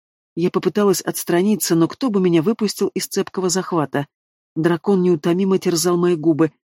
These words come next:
задирая юбку. Моё дыхание срывалось на хрип. Я таяла в его руках и никак не могла понять столь бурную реакцию своего тела.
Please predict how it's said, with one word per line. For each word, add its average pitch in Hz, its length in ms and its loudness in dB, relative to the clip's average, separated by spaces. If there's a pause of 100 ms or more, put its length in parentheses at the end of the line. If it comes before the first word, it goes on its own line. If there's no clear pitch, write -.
задирая 160 440 2
юбку. 131 460 -4 (500)
Моё 147 180 -2
дыхание 151 420 0
срывалось 156 500 0
на 165 140 2
хрип. - 340 -2 (260)
Я 165 180 2
таяла 202 400 0
в 165 40 -8
его 170 260 2
руках 214 400 -2
и 202 40 4
никак 190 360 -2
не 196 100 0
могла 170 260 0
понять 160 400 -2
столь 156 280 -2
бурную 160 440 2
реакцию 147 440 -2
своего 214 360 0
тела. 151 400 -4